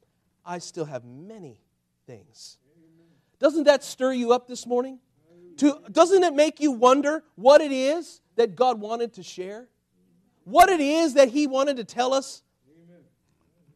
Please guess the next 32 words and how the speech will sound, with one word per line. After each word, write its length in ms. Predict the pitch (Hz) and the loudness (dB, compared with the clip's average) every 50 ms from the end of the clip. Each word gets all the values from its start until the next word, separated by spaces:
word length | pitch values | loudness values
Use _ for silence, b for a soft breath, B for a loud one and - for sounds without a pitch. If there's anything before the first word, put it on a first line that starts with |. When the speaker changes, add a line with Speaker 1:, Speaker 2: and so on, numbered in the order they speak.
| _ _ - | _ _ -16
Speaker 1:
We 100 | 165 202 | -14 -14
see 260 | - - 254 247 240 | -12 -10 -10 -4 0
this 280 | 226 214 208 - - - - | 0 0 0 -2 -8 -6 -2
all 180 | 190 214 220 | 0 2 2
the 80 | 220 233 | 2 4
way 140 | 226 226 220 | 4 4 4
back 260 | 208 226 220 214 220 | 4 0 -4 -4 -6
in 80 | 226 220 | -6 -6
the 80 | 208 | -4
Garden 320 | 180 190 208 226 226 233 226 | 0 0 0 0 0 0 -4
of 80 | 220 | -4
Eden. 300 | 233 247 240 196 127 - _ _ _ _ _ _ _ _ _ _ _ _ _ _ _ _ _ _ _ _ _ _ - | -4 -6 -12 -12 -14 -14 _ _ _ _ _ _ _ _ _ _ _ _ _ _ _ _ _ _ _ _ _ _ -4
That 120 | 196 214 | -2 -2
apparently, 760 | 220 - - 226 262 269 277 269 233 190 196 196 214 233 - _ _ _ _ _ _ - | -2 -2 -2 0 0 0 0 -2 -4 -4 -4 -4 -4 -6 -10 _ _ _ _ _ _ -10
before 380 | 185 226 202 - 262 277 277 262 | -8 -8 -4 0 2 2 2 2
the 100 | 240 226 | 0 -2
sin 300 | - - 269 269 269 240 | -6 -6 -6 -2 0 0
of 100 | 220 202 | 0 0
man, 300 | 214 214 220 233 233 226 | -2 -2 -2 -2 -4 -6
before 320 | 214 - - 262 269 262 | -10 -6 -4 -2 0 2
the 80 | 220 - | 0 0
fall, 560 | - - 185 185 190 208 233 254 - _ _ _ _ _ _ _ _ _ _ _ _ _ _ _ _ _ | 0 0 2 2 4 2 2 -2 -4 _ _ _ _ _ _ _ _ _ _ _ _ _ _ _ _ _
that 180 | 175 180 180 151 | -14 -14 -6 -2
God 280 | 190 233 262 277 262 220 | 0 2 2 2 2 0
would 160 | 220 208 - | -4 -6 -6
come 260 | - 240 269 262 233 | -6 -6 -6 -2 0
down 280 | 240 262 311 330 311 254 | 0 2 2 0 0 -2
with 160 | 208 170 - | -4 -6 -8
them. 160 | 135 117 104 _ _ _ _ _ _ _ | -12 -20 -20 _ _ _ _ _ _ _
That 120 | 160 170 151 | -20 -6 0
God 240 | 226 262 294 311 | 2 4 4 2
himself 640 | 311 285 233 - 294 311 339 320 247 165 - _ _ | 2 -2 -4 0 4 6 6 6 4 0 -4 _ _